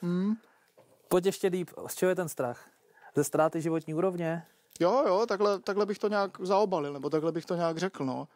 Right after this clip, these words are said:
Speaker 2: To je ono.
Speaker 1: Už si na sebe kladu nějaký nároky, protože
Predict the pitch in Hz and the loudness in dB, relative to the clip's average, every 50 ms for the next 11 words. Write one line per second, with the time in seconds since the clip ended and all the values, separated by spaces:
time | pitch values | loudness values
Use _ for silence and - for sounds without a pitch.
0 | _ _ _ - 131 127 135 139 139 160 175 - - - - - 196 - - 196 | _ _ _ -8 -6 -4 -4 -2 -2 -2 0 0 -2 -2 -4 -6 -6 -4 -2 -2
1 | 185 180 175 170 190 175 185 160 190 180 180 185 185 180 170 170 170 - 180 175 | 0 0 0 0 0 -2 0 2 2 2 2 2 2 2 0 -2 -2 -4 -4 -2
2 | 175 165 165 175 170 170 - 185 170 175 165 160 - 165 151 151 160 | -2 0 0 0 -2 -2 -2 -4 -2 -2 -4 -6 -4 -6 -4 -2 -2